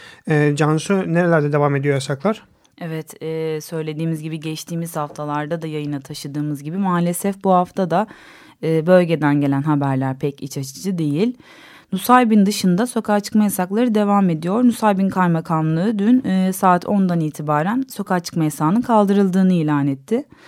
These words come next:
Speaker 2: E, ama yine diğer bölgelerden hafta boyunca çatışma görüntüleri gelmeye devam etti. E, bir ilginç,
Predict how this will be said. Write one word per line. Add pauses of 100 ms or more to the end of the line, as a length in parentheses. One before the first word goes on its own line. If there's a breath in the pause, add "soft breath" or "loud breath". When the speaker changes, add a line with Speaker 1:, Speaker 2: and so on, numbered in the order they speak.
(500 loud breath)
Speaker 2:
E,
ama (220)
yine (240)
diğer
bölgelerden
hafta
boyunca
çatışma
görüntüleri
gelmeye
devam
etti. (420 loud breath)
E,
bir (200 loud breath)
ilginç,